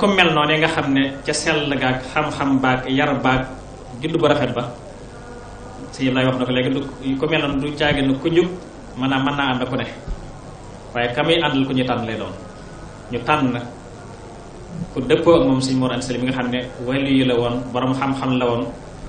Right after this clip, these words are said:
ku tedd di cosaan la nga xam ne ñu, genn bokk gi rek si leeral na ko léegi.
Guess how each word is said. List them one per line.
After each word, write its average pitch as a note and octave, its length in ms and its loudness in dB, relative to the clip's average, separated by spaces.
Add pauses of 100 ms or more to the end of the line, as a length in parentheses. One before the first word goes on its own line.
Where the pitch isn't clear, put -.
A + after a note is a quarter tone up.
(160)
ku B2+ 140 0
tedd C#3+ 320 0
di D3 80 2
cosaan C#3 300 0
la C3 100 4
nga B2+ 40 2
xam B2+ 120 2
ne C3 60 2 (100)
ñu, C3+ 100 0 (260)
genn D3 240 2
bokk B2+ 200 2
gi A2+ 80 2
rek C3 180 2
si - 100 -4 (120)
leeral B2 440 0
na A#2 60 0
ko A#2 140 -4
léegi. - 200 0